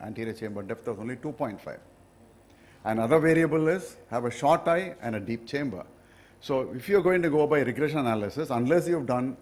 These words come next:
a completely large number of variable sizes and shapes of the eye, not just the axial length, the keratometry and different axial, uh, anterior chamber depth and different lens thicknesses and arrive at one particular formula,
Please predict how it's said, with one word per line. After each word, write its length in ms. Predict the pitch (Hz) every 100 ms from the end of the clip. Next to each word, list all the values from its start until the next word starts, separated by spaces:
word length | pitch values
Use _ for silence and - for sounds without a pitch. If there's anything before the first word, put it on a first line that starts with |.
| - - - -
a 60 | -
completely 760 | - 123 - 170 214 208 202
large 360 | 127 123 143 117
number 280 | 127 107 120
of 340 | 170 139 101
variable 480 | 110 143 175 180 185
sizes 420 | - 127 127 131
and 120 | 127
shapes 340 | - 127 131 135
of 120 | 117
the 100 | 117
eye, 140 | 120
not 240 | 120 113 117
just 200 | 120 -
the 60 |
axial 340 | 104 113 123 113
length, 380 | 117 151 170 - - - -
the 80 | -
keratometry 760 | - 123 135 143 143 - 160
and 140 | 143 110
different 340 | 110 131 120
axial, 460 | 104 - 127 113 104
uh, 240 | 98 92 92 98 101
anterior 260 | 117 123
chamber 320 | 113 117 110 107
depth 400 | 98 131 - - - - -
and 160 | 104
different 320 | 120 - 156
lens 220 | 117 120 117
thicknesses 600 | 123 117 135 165 160 147
and 100 | 117
arrive 300 | 104 117 110
at 120 | 104
one 200 | - 120
particular 360 | 123 120 123 117
formula, 500 | 120 120 123 160